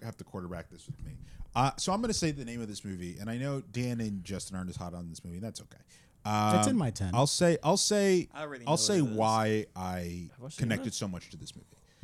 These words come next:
Speaker 1: So my number one is Spider-Man Across
Speaker 3: Uh-huh.
Speaker 1: the Spider-Verse.
Speaker 4: Okay.
Speaker 3: Mm-hmm.
Speaker 4: Yeah,
Speaker 1: And
Speaker 4: good choice.
Speaker 1: I was thinking about what my number one would be, and I was like, "Man,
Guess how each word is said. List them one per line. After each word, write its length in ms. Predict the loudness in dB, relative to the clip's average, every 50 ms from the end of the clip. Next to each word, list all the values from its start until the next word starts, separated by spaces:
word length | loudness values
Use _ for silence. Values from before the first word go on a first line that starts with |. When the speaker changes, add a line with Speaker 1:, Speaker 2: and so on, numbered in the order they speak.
| -20 -20 _ _ _ _ -20 -20 -14
Speaker 1:
So 380 | -6 -2 0 2 2 0 0 -2
my 200 | -2 -2 0 2
number 220 | 2 0 0 -2 -2
one 420 | -2 0 0 0 -2 -2 -4 -8 -8 -6
is 480 | -4 -2 -2 -2 -2 -2 -2 -2 -4 -4
Spider-Man 680 | -6 -6 -4 -2 0 0 2 2 2 2 2 2 2 0
Across 420 | -2 -2 0 2 2 4 2 2
Speaker 3:
Uh-huh. 100 | 2 0
Speaker 1:
the 60 | 0
Spider-Verse. 720 | 0 0 0 2 2 2 2 0 -2 0 0 0 0 0 -2
Speaker 4:
Okay. 400 | -2 -4 -4 -6 -8 -8 -8 -8 -6
Speaker 3:
Mm-hmm. 300 | -6 -4 -4 -4 -4 -6 -6 -10 _ _ _ -20 -20 -20 -20 -20 -20 -20 -14
Speaker 4:
Yeah, 140 | -12 -6 -2 2
Speaker 1:
And 280 | 2 4 4 2 2
Speaker 4:
good 100 | -2 -4 -6
choice. 120 | -4 0
Speaker 1:
I 260 | 2 4 4 4 4
was 240 | 4 2 0 -2 -4
thinking 440 | -4 -4 -4 -4 -2 -4 -4 -2 0
about 480 | 0 2 2 2 2 2 0 -2 -6 -4
what 180 | -4 -4 -2 0
my 80 | 0 0
number 220 | 0 0 -2 -2 -2
one 240 | -2 -2 -4 -4 -4
would 160 | -6 -8 -8
be, 180 | -12 -16 -18 -20 -20 _
and 200 | -12 -10 -10 -10 -12 -14 -8
I 520 | -4 -2 -2 0 0 0 -2 -2 -4 -6 -8 _ -20 -20 -20 -20 -20 -20 -20 -16 -12
was 120 | -10 -10
like, 140 | -10 -10 -8 -6
"Man, 200 | -4 -2 -2 -4